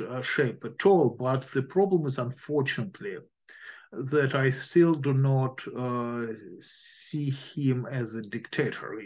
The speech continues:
My point is that if you take Lukashenko down, uh, the entire regime, uh, will collapse. Uh, if you take, uh, Putin down, this will not necessarily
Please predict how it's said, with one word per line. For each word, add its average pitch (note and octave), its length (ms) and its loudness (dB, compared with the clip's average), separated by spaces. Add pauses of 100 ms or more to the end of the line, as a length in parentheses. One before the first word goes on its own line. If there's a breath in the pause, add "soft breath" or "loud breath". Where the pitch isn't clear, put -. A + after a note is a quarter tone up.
(180)
My D3 160 0
point F3+ 460 4
is C3+ 160 2
that C#3+ 180 -2
if C#3+ 160 -2
you D3 80 2
take D#3+ 300 0
Lukashenko C3+ 720 -2
down, G#2+ 420 -2 (560 loud breath)
uh, C3 300 -2
the C#3 120 4
entire C3+ 420 4
regime, A#2+ 500 4
uh, A2+ 240 -6
will G#2+ 220 -4
collapse. G2+ 680 -12 (560)
Uh, C#3 320 4
if D3+ 220 0
you C#3+ 100 4
take, C#3+ 400 0 (100)
uh, C3 380 2 (160)
Putin C3 340 0
down, A2 480 2 (240)
this C#3+ 420 -2
will B2+ 440 2
not C3+ 380 0
necessarily A#2+ 800 -4